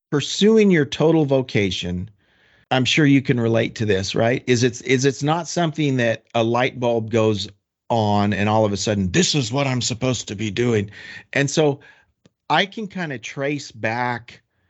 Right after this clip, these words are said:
when, when I think about my total vocation. I was an agent in a call center back around, you know, I've, I've worked in call centers since the early nineties. And back around,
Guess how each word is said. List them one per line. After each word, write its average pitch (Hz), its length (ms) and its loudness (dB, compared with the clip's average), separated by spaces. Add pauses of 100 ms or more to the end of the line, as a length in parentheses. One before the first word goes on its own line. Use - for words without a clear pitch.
(320)
when, 107 280 -10
when 113 260 -6
I 110 80 -2
think 131 240 -4
about 113 300 -2
my 113 260 -2
total 123 400 0
vocation. 107 800 -4 (460)
I 127 140 0
was 147 240 2
an 131 220 2
agent 123 400 -2 (200)
in 127 120 0
a 139 40 -2
call 120 320 0
center 123 420 -4 (800)
back 117 340 -2
around, 110 760 0
you 107 120 0
know, 90 100 2
I've, 92 220 -2
I've 107 180 0
worked 127 240 2
in 120 100 -2
call 110 260 0
centers 104 380 -2
since 98 240 -4
the 101 100 -2
early 98 320 2
nineties. 95 800 -2 (1080)
And 110 840 0
back 139 380 0
around, 131 1000 0